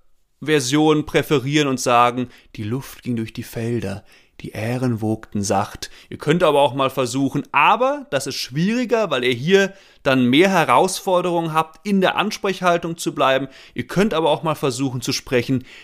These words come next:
die Luft ging durch die Felder, die Ähren wogten sacht.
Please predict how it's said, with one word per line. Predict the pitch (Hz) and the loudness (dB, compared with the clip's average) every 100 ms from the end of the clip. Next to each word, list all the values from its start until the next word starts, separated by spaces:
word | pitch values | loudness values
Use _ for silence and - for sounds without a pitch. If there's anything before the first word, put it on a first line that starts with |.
| - | -12
die | - | -8
Luft | 98 117 143 - - - - - - - _ _ _ _ _ | -4 -4 -4 -10 -16 -20 -18 -18 -18 -20 _ _ _ _ _
ging | 123 117 | -6 -4
durch | 120 | -2
die | - - | -4 -6
Felder, | - 123 120 107 95 98 - _ _ _ _ _ _ _ _ - | -4 0 2 2 -2 -6 -10 _ _ _ _ _ _ _ _ -12
die | - | -10
Ähren | 101 98 117 123 127 127 131 135 _ _ _ _ _ _ _ _ | -6 -2 -2 -2 -4 -4 -8 -12 _ _ _ _ _ _ _ _
wogten | - 104 113 - 107 | -4 -2 -2 -6 -6
sacht. | 92 95 101 - - | -2 -2 -4 -10 -20